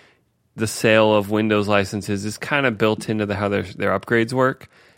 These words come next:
And I hate it, and it's annoying, um, 'cause I'm not pirating Windows, and the people that do wanna pirate Windows are successfully doing that just fine. Um, okay, so here's the deal. I, I just wanted to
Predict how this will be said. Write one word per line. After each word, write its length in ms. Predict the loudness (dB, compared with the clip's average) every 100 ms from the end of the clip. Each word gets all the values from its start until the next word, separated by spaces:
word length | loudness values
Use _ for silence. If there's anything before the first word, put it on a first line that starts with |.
| -4
And 160 | 0 2
I 100 | 2
hate 280 | 2 2
it, 160 | 2 0
and 80 | -4
it's 140 | -6
annoying, 460 | 0 2 4 2 -4 -14 -20 -20 -10
um, 260 | -4 -4 -4
'cause 200 | -4 0
I'm 120 | 2
not 240 | 4 2
pirating 460 | 2 4 4 2 0
Windows, 360 | -2 -2 -2 -2
and 100 | -4
the 80 | -2
people 280 | -2 0
that 360 | 2 4 2 -2
do 140 | -2
wanna 180 | 0 0
pirate 300 | 2 2 2
Windows 320 | 2 2 2
are 100 | 0
successfully 640 | -2 -6 -4 -2 -2 -2 0
doing 280 | 0 0 0
that 180 | -2
just 180 | -4 -8
fine. 340 | -4 -4 -4 -10 -16 -20 -14
Um, 480 | -6 -2 -2 -2 -6 -10 _ _ _ _ _ _ _ _
okay, 340 | 2 4 2 2
so 200 | 2 2
here's 220 | 2 2
the 100 | 0
deal. 220 | 2 4
I, 180 | 4 2
I 140 | 0 -2
just 200 | -2 -2
wanted 240 | 0 2 2
to 300 | 2 2